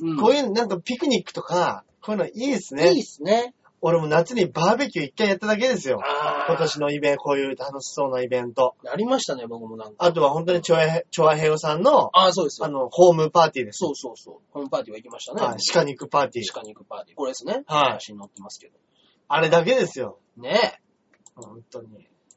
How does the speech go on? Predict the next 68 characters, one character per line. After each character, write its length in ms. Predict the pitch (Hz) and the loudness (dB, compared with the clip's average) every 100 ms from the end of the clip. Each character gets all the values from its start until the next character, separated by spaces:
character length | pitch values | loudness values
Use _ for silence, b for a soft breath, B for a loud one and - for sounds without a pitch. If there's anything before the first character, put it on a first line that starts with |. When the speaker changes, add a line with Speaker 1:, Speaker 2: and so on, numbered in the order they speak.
| _ | _
Speaker 1:
い 100 | 117 | -14
や 120 | 131 | -8
い 120 | 131 123 | -8 -8
や 160 | 104 | -12
い 100 | - | -14
や、 120 | 101 | -18
ま 180 | 104 135 | -12 -12
あ、 60 | 113 | -10
で、 120 | 127 | -12
僕 260 | - 139 269 | -12 -2 0
ら 80 | |
に 80 | 143 | 0
関 140 | 131 123 | -4 -12
し 40 | |
て 60 | - | -10
は 60 | 131 | -2
飲 60 | 190 | 2
ま 80 | 277 | 2
な 100 | - | 0
い。 60 | 143 175 | -6 -6
<laughs> 200 | 208 - 170 | -4 -2 -2
僕 180 | 202 | 4
ら 80 | 330 | 4
し 40 | - | 4
か 80 | 120 | -4
飲 80 | |
ま 120 | 170 156 | -4 -4
な 60 | |
か 60 | - | -8
っ 40 | |
た 60 | - | -16
で 40 | |
す 80 | - | -18
か 60 | - | -6
ら 120 | 208 | -2
ね。 40 | |
Speaker 2:
そ 120 | 208 | 2
う 20 | 185 | 0
で 80 | |
す 120 | - 147 | 0 2
ね。 260 | 180 175 - | 2 2 -4
Speaker 1:
は 240 | 104 - | -16 -16
い。 20 | _ _ | _ _
Speaker 2:
そ 160 | 196 | -4
う 40 | 170 | -4
で 60 | |
す 120 | 123 127 | -6 -6
ね。 240 | 131 123 | -4 -4
Speaker 1:
は 220 | - - - B B B B _ _ _ | -8 -20 -20 B B B B _ _ _
い。 0 | |
ま 160 | - - | -20 -20
あ 80 | - - - 156 | -20 -20 -16 -4
ね。 80 | |
Speaker 2:
で 60 | 208 | 0
も 120 | 175 | 2
そ 120 | 175 | 4
の、 320 | 180 170 170 156 | 4 6 4 0
実 280 | 156 165 | -6 6
弾 200 | 262 269 | 8 8
生 220 | 269 320 240 | 4 -4 0
活 220 | 156 139 | -2 2
で、 100 | 156 | 2
Speaker 1:
は 80 | 156 | 4
い 40 | |
は 80 | 135 | 2
い 40 | |
は 100 | |
い。 60 | 151 | 0